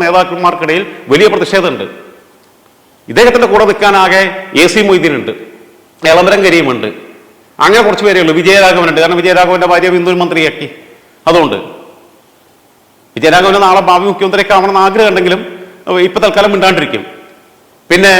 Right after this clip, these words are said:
ഏ, ഷ-, ഷംസീർ ഉൾപ്പെടെയുള്ളവർ ഇദ്ദേഹത്തിനെതിരെ നിൽക്കുന്നുള്ള മനസ്സിലാക്കാൻ പറ്റുന്നത്. കാരണം കോടിയേരി ബാലകൃഷ്ണന്റെ കുടുംബവുമായി ഏറ്റവും അടുപ്പമുള്ള പാർട്ടി സഖാവാണ് ഷംസീർ.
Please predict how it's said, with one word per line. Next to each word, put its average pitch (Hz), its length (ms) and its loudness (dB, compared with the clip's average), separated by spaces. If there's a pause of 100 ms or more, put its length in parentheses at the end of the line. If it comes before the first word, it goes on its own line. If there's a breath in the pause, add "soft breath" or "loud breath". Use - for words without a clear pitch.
(440)
ഏ, 151 240 2 (220)
ഷ-, 170 180 0 (100)
ഷംസീർ 220 460 2
ഉൾപ്പെടെയുള്ളവർ 117 540 -2 (560)
ഇദ്ദേഹത്തിനെതിരെ 165 520 0
നിൽക്കുന്നുള്ള 123 380 -4 (240)
മനസ്സിലാക്കാൻ 135 420 -2
പറ്റുന്നത്. 104 320 -10 (640)
കാരണം 202 240 2
കോടിയേരി 240 340 2
ബാലകൃഷ്ണന്റെ 208 500 -2
കുടുംബവുമായി 190 520 -2
ഏറ്റവും 208 200 0
അടുപ്പമുള്ള 180 460 -2 (100)
പാർട്ടി 165 280 -2
സഖാവാണ് 160 420 0 (360)
ഷംസീർ. 175 340 -2